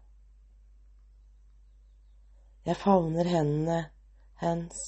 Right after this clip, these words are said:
mens jeg puster kjærlighet på røde, såre streker med grus. Hen tripper som om hen må på do,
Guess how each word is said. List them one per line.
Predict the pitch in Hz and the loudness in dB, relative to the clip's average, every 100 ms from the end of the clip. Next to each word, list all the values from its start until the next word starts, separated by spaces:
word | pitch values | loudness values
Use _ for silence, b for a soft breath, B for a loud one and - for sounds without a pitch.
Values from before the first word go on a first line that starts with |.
| - - - b b b b b b - | -18 -20 -20 b b b b b b -2
mens | 185 185 190 | 0 2 2
jeg | 190 | 4
puster | 208 202 - 165 147 | 4 2 -2 -12 -4
kjærlighet | 208 196 165 156 156 175 - - - - - - | 0 0 0 -2 -4 -6 -10 -20 -20 -20 -20 -8
på | - 175 | -2 0
røde, | 185 185 170 165 | 2 2 2 -2
såre | - 190 160 151 156 | -2 -2 0 -2 -4
streker | - 170 156 - 156 151 - - - - - - | -4 -2 -2 -4 -6 -6 -10 -20 -20 -20 -18 -6
med | 160 147 | -6 -2
grus. | 147 160 - - - - - - - - - - - - - - - - - - b b b b - 190 | -4 -4 -10 -16 -18 -20 -20 -20 -20 -20 -20 -20 -20 -20 -20 -20 -20 -20 -20 -20 b b b b 0 4
Hen | 190 208 220 - - - - - | 6 6 2 -4 -20 -20 -10 2
tripper | 220 208 - 196 | 2 2 0 0
som | 190 196 190 | 0 0 2
om | 196 190 | 2 0
hen | 180 180 185 | 0 0 0
må | 175 175 | -2 -2
på | 190 | -4
do, | 185 | -4